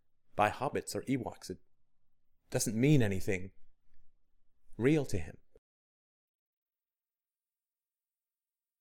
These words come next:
And, you know, dazed and shell-shocked, he wanders around until some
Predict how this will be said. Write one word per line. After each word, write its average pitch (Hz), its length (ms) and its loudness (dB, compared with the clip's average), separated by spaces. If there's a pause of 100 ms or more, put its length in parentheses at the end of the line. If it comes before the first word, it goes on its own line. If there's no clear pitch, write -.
(140)
And, 113 520 2 (1800)
you 131 120 2
know, 110 140 4
dazed 107 380 4
and 104 140 2
shell-shocked, 120 540 2
he 107 140 0
wanders 101 360 0
around 92 380 0
until 98 460 2 (1300)
some 101 500 0